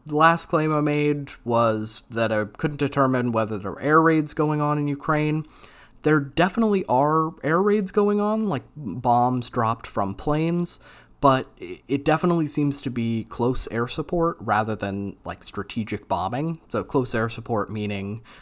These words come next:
bombing specifically to assist military targets of, like, someone calls in, like, "There's tanks ahead of me, come blow 'em up," versus strategic bombing, which is, like, trying to flatten, like, s-,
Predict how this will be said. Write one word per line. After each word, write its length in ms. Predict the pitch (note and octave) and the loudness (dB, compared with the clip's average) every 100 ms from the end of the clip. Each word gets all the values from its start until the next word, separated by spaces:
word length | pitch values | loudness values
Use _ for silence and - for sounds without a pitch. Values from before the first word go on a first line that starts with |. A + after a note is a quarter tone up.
| - | -14
bombing 680 | A#2+ A#2+ C3 C3 B2 B2 A#2 | 2 4 4 2 0 0 0
specifically 640 | - - - C3 A#2 A#2+ G2+ | -4 -4 -2 -2 -2 -4 -4
to 140 | G#2+ | -4
assist 560 | G2+ - G#2+ - - F#2+ | -2 -2 -4 -4 -8 -4
military 500 | G#2+ G2 - F2 - | -4 -4 -6 -8 -6
targets 420 | - D2 - - | -8 -8 -10 -14
of, 120 | - | -10
like, 340 | D#2+ - - - - - - | -10 -10 -18 -20 -20 -20 -12
someone 300 | - G#2+ G#2 | -4 -4 -2
calls 320 | - A2 G#2+ | 0 0 0
in, 140 | G#2+ G2 | -4 -4
like, 160 | F#2+ | -4
"There's 260 | B3 B3+ - | -2 -2 -2
tanks 320 | - C4 - | -2 -2 0
ahead 220 | F#3 F3 | 0 2
of 80 | D#3+ | 2
me, 200 | C#3+ A#2+ | 0 -2
come 400 | - F3+ G3+ G3+ | 0 0 2 2
blow 220 | G3 G3+ | 2 2
'em 120 | G3+ | 2
up," 240 | G3+ D#3 - | 0 -2 -6
versus 580 | A2+ B2 A#2+ A#2+ A2 - | 0 0 0 -2 -2 -4
strategic 720 | - - C3 E3 D#3+ C#3 - | -6 -8 -4 -2 0 0 0
bombing, 540 | A2 G#2 G2+ G2 G#2 - - - - _ | 2 2 0 -4 -8 -10 -20 -20 -20 _
which 240 | B2 A#2+ | -2 0
is, 220 | A2+ G#2 | -2 0
like, 400 | A2 F#2+ - - | 0 0 -4 -12
trying 400 | - B2+ A2 G#2+ | 0 2 2 0
to 200 | G2+ G#2 G2 - - _ | -4 -8 -8 -16 -20 _
flatten, 680 | - A#2+ G#2 F#2+ G2+ G2+ G2 | -10 4 4 4 -2 -6 -6
like, 220 | G2+ G#2+ | -6 -8
s-, 200 | - - | -6 -10